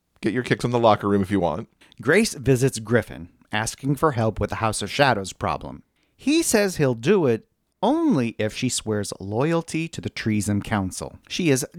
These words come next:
Speaker 2: deeply offended by this notion, and she <laughs> hauls off and gives him a great big soap opera slap across the face.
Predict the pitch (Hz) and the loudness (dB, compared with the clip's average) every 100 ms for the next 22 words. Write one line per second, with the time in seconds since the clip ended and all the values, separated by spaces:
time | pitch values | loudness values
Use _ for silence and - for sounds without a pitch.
0 | 156 - 269 311 - 131 120 113 123 107 | -10 -2 0 0 2 2 2 0 0 0
1 | 104 101 98 98 - 101 95 - 113 113 | 0 0 0 -2 -4 -6 -6 -8 -8 -8
2 | 120 113 - - - 165 202 247 269 208 | -10 -10 -12 -10 -8 -4 0 2 2 0
3 | 143 123 127 - 120 120 123 113 120 120 | 2 2 0 -4 -4 0 0 2 2 2
4 | 123 135 175 226 165 208 190 - 165 180 | 2 4 4 2 0 0 0 0 0 2
5 | 160 160 165 160 131 117 - 117 - - | 0 0 -2 2 2 2 0 0 0 -6
6 | 104 80 - | -8 -8 -10